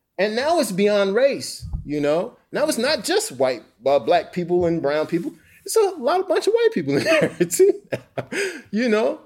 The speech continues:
bunch of 'em, you know? So, but still, n-, nobody's saying nothing. After these people in power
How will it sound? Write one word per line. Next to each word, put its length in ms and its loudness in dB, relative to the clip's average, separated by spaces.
bunch 360 -2
of 260 0
'em, 200 -10
you 200 -2
know? 320 -4
So, 560 0
but 160 4
still, 720 0
n-, 380 -8
nobody's 480 0
saying 300 -2
nothing. 520 -4
After 220 -2
these 240 -6
people 480 -6
in 180 -8
power 540 -2